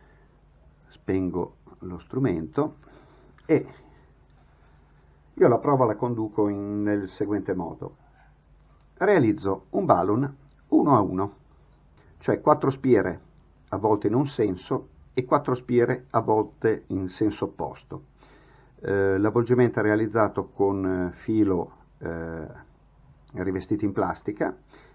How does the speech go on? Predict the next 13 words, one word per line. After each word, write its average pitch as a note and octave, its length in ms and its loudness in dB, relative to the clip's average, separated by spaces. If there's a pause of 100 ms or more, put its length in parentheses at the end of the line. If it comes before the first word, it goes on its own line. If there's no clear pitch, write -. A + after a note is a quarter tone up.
è - 120 -8
classico G2 800 -2
cavetto F#2+ 400 -2
bian-, G2+ 440 -2
eh, G#2 240 4
nero G#2 680 0 (100)
rosso G2+ 640 -4 (160)
del, F2+ 560 -2
degli F#2 200 -2
impianti F2+ 520 -6
audio, D2 420 -10 (400)
va G2 180 2
benissimo. E2 560 -8